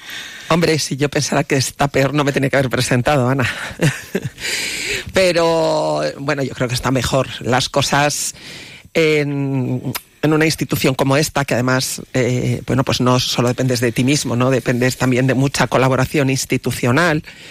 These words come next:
dependes también de los ayuntamientos en algunas cuestiones, ¿no? Etcétera. Pero, bueno, yo, sinceramente, bueno, pues creo que está mejor.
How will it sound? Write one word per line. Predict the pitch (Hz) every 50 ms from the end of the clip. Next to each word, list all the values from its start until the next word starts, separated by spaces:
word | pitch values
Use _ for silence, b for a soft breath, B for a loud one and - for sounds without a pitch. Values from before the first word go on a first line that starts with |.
| B B B B B B B B B -
dependes | 147 165 139 - 165 160 147 139 139 -
también | - 127 160 143 147 147 147 147
de | 139 139 135 131 135 135 131
los | 135 135 131 131 131 - - -
ayuntamientos | 131 139 135 120 - 127 - 110 147 185 202 202 180 - 165 165 165 - -
en | 131 127
algunas | 123 110 123 135 113 123 -
cuestiones, | - 120 - - - 202 208 190 175 156 160 175 - -
¿no? | 139 151 - - _ -
Etcétera. | 160 151 139 139 - - 156 143 170 165 180 B B B B B B B B B B
Pero, | - 180 180 180 175 170 170 170 165
bueno, | 175 170 160 160
yo, | 147 143 151 160 - _ _
sinceramente, | - - - 156 143 - 170 156 151 147 147 135 135 131 - 151 151 143 147 143 131 117 117 - _
bueno, | - 123 120 131 -
pues | - - 120
creo | - - - 120 107 127
que | - 135
está | 131 - 120
mejor. | 123 139 127 - 110 110